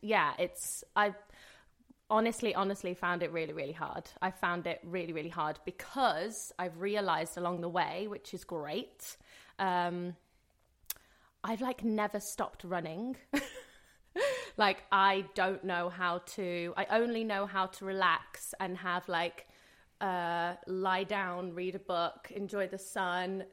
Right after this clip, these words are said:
time when I'm in a job, because then it's like my mind settles and allows me to have that time off. But being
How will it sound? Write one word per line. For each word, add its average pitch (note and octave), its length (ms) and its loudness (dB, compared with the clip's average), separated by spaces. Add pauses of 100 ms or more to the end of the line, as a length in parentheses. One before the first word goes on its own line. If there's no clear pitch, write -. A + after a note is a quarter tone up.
time F3 580 -2
when F3 140 -4
I'm E3+ 380 -2 (1400)
in A3+ 180 2
a C4 60 2
job, C#4 420 0 (720)
because G3+ 340 -2 (180)
then F#3+ 520 -2
it's F3 180 -8
like E3 240 -2
my D#3+ 420 -6 (240)
mind F3+ 640 0
settles E3+ 600 -4
and F3 80 -6
allows E3 420 -2
me F3+ 140 -6 (100)
to E3 300 -4 (380)
have F3 260 -2
that - 180 0
time F3+ 320 -2
off. A#3+ 380 -2 (320)
But G#3 180 0
being G#3+ 220 2